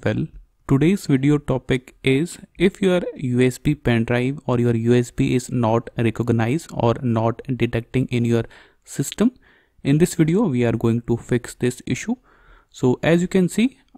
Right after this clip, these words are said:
I already connected my U S B pen drive, but it is not showing here. So the first step you can try is right click on your Windows icon, then click on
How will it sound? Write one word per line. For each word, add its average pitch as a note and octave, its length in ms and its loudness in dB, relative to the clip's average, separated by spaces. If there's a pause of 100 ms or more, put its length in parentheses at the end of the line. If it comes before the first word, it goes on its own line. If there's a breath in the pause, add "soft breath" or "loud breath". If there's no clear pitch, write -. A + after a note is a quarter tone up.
I A#2+ 140 0
already C3+ 420 2
connected C3+ 540 0
my B2 160 4
U A#2+ 320 0
S A#2+ 80 -2
B B2+ 160 -2
pen A2+ 260 0
drive, C3+ 380 0 (100)
but A#2+ 220 2
it B2+ 160 -2
is - 180 -4
not A#2 220 0
showing B2 340 0
here. C3+ 280 -2 (680 soft breath)
So - 160 -2
the C3 100 0
first - 400 0
step F#3+ 320 2
you C3+ 80 -6
can B2 280 0
try B2 420 2
is G3 340 0 (300)
right C#3 320 2
click G#3 200 0
on F3 120 2
your D#3+ 100 4
Windows A#2+ 400 2
icon, B2 320 -2 (1160)
then A#2 180 0
click D#3 260 -2
on D#3 220 4